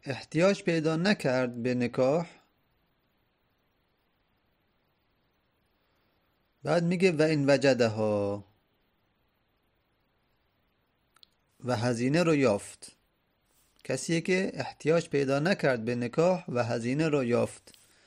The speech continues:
هزینه ازدواج رو یافت و، و مانعی سر راهش نیست از پیری و مریضی دائم، لم یکره،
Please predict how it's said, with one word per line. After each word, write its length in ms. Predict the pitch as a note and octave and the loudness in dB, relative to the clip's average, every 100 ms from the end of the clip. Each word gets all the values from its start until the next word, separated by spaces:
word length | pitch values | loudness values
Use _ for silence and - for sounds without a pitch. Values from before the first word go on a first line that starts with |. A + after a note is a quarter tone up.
| _ _ _ _ _ - | _ _ _ _ _ -8
هزینه 500 | A2 G#2+ A2 C3 C#3 | -6 -4 -2 0 0
ازدواج 420 | A#2 A2+ B2 B2+ | -2 -2 0 0
رو 140 | A#2 | 0
یافت 280 | A#2 E3+ F#3 - - - - - - - _ A#2+ A2 | 2 0 -2 -16 -20 -20 -20 -20 -20 -20 _ -10 -4
و، 140 | A#2+ C3 - - - - - - - _ - C3 | -2 -2 -4 -20 -20 -20 -20 -20 -20 _ -12 -2
و 540 | C3 C#3 C3+ C3 B2+ C3 | 2 4 4 2 0 -4
مانعی 1160 | B2+ C3 C#3+ D3+ D#3 E3+ A3+ A3+ G#3 G#3 - _ _ _ | -6 -2 2 4 2 2 2 2 2 0 -4 _ _ _
سر 240 | - D#3 D3+ | -4 -2 2
راهش 480 | D#3 F#3+ F#3 F3 F3 | 4 4 2 0 -2
نیست 580 | F3 E3+ C#3+ - - - | 0 0 0 -6 -14 -8
از 320 | C#3 C3+ - | -4 -4 -6
پیری 500 | - B2 A#2+ C#3 D#3 | -8 -6 -2 2 2
و 160 | C#3 B2+ | 4 2
مریضی 640 | A2+ A2 A2+ A2+ C#3 C3+ | 2 0 0 -2 0 0
دائم، 580 | A#2+ B2 A#2+ B2 A2+ A2+ _ _ _ _ _ _ _ _ _ _ _ _ | 2 2 2 -2 -6 -10 _ _ _ _ _ _ _ _ _ _ _ _
لم 260 | D#3+ G#3 E3 | -4 -2 0
یکره، 500 | B2+ - - A#2 | -2 -2 -4 -4